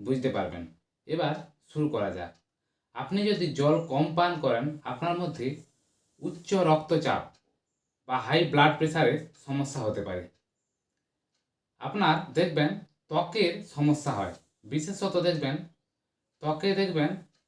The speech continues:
অ্যালার্জির সমস্যা হতে পারে, দেখবেন ত্বক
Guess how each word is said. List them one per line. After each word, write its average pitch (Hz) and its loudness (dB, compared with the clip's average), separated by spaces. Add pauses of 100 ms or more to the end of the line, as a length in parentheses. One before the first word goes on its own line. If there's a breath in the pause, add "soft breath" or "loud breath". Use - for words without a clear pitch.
(260)
অ্যালার্জির 160 0 (180)
সমস্যা 175 -4
হতে 175 -4
পারে, 170 0 (540)
দেখবেন 160 -2 (160)
ত্বক 160 6